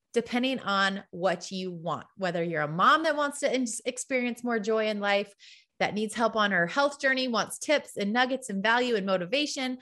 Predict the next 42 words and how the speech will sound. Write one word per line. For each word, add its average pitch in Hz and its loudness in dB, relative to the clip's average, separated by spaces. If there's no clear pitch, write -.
whether 208 0
you're 190 2
a 170 -4
business 285 0
owner 262 0
that's 185 -4
trying 254 2
to 254 0
work 233 0
through 254 0
some 214 -2
mindset 285 -2
stuff 277 2
and 202 -6
feel 202 2
confident 285 0
in 208 -2
what 196 -2
you 196 -6
have 254 2
and 220 -2
how 208 -4
you 220 -2
wanna 190 -4
serve, 277 4
or 349 4
whether 294 6
you're 254 0
in 233 0
the 233 0
network 190 -4
marketing 220 0
space 185 -4
and 208 -6
you 208 -4
really 240 4
wanna 233 2
gain 202 -4
confidence 196 -4
around 170 -2
recruiting, 277 -2
around 190 -4